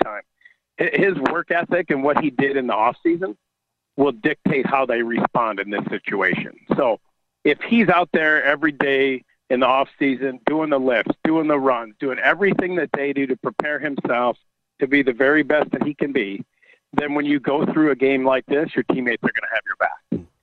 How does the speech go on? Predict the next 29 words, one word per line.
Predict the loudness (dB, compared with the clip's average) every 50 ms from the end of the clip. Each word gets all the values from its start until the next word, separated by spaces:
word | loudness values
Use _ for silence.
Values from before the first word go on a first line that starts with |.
| _ _ _ _ _
You | 2 2
know, | 4 4 2
and | 2 2
that's | 0 0 0 -2 -4
the | -4 -2
difference | -2 -4 -4 -4 -4 -4 -4 -4
between | -6 -8 -6 -2 0 2 2 2 2 2
those | 2 0 0 0
guys | 0 2 2 2 0 0
that | -2 0
work | 0 0 0 0 0
really | 0 0 0 0
hard | -2 -2 0 0 2 2 2 0 0 -2 _ _ _ _ _ _ _ _ 0
versus | 0 0 0 0 0 2
those | 2 2 2 2
guys | 2 2 2 2 2 2
who | 2 0
are | 0 0
just | 0 -2 -2 -2
kinda | -2 -4 -2 -2 -4 -4
kickers, | -4 -4 -4 -4 -4 -6 -8 -6 -8 -14 -18 -20 _ _ -20 -20 -20 _ _ 2
you | 2 4
know, | 4 4 4 4
and, | 2 2 2 2 0 0 2 0
and | 0 0 0 -2
do | -2 -2 -2
as | -2
little | 0 0 0 0 -2 -2
as | -2